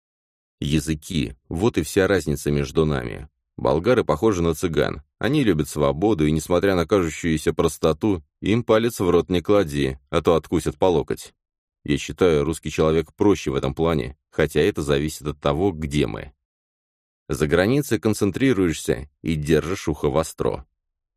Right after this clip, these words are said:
Когда уезжала из Болгарии, было ощущение, будто я что-то забыла, не сделала. Но я не смогла вспомнить, что именно,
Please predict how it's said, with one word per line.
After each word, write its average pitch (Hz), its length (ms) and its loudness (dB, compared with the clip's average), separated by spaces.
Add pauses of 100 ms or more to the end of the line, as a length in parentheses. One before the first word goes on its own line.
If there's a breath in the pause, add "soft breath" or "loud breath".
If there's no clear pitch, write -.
Когда 80 320 2
уезжала 78 440 2
из 71 140 0
Болгарии, 71 640 0
было 85 300 2
ощущение, 87 480 0
будто 78 280 -2
я 87 160 2
что-то 85 300 -4
забыла, 78 580 -2 (180)
не 117 160 0
сделала. 73 600 -2 (580)
Но - 80 -2
я 71 140 0
не 76 120 0
смогла 80 380 0
вспомнить, 85 520 -2
что - 240 -2
именно, 82 480 -2